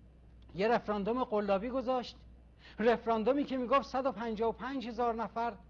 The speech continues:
رأی دادن که این مجلس منحل بشه، که حق اون اصلاً نبود. همهٔ این دستورات رو مطابق قانون اساسی باعث شاه میداد. و بعد در روز بیست و هشتم مرداد ما اون صد و پنجاه و پنج هزاری که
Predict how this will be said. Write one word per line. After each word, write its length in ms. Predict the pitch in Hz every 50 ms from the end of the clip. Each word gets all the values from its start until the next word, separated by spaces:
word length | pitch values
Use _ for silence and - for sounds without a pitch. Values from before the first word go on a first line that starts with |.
| - - -
رأی 260 | 180 202 220 233 247
دادن 340 | 214 196 214 196 208 226 233
که 120 | - 226 226
این 160 | 226 220 208
مجلس 340 | 185 175 170 214 196 - 202
منحل 340 | 190 175 160 170 190 180
بشه، 260 | 151 139 - - - - - - - - - - - -
که 100 | - 170
حق 260 | 170 220 262 254 -
اون 180 | 269 269 269 262
اصلاً 260 | 240 - - 233 226
نبود. 340 | 220 214 208 185 190 202 190 - - - - - - -
همهٔ 220 | - 196 202 226
این 180 | 262 262 262 240
دستورات 640 | 240 220 208 - - - 214 208 220 214 208 -
رو 60 | 214 190
مطابق 380 | 185 180 180 185 185 202 196
قانون 240 | - 190 185 196 190
اساسی 340 | 185 180 - - 151 - 208
باعث 240 | 180 165 170 170 -
شاه 260 | - - 202 220 226
میداد. 320 | 254 247 214 233 226 214 - - - - - - - - - - - - - - - - - - - - - - - - - - - - - - - - - - - - - - - - - - - - - - - 160 170
و 140 | 226 233
بعد 520 | 220 170 - 262 285 311 320 302 269 233 - - - - - - - - - - - - - - - -
در 160 | 202 202 208
روز 260 | 185 208 220 190 175
بیست 280 | 214 190 190 - - 214
و 20 |
هشتم 500 | 190 185 185 - - 208 202 208 202 185
مرداد 440 | 185 190 185 170 170 190 180 170 175
ما 120 | 190 226
اون 120 | 247 247 233
صد 220 | - - 220 196
و 40 | 185
پنجاه 360 | - 190 196 185 160 185 185
و 20 |
پنج 340 | 170 - 190 185 180 170 -
هزاری 320 | 175 147 175 175 170 175 170
که 260 | - 185 165 165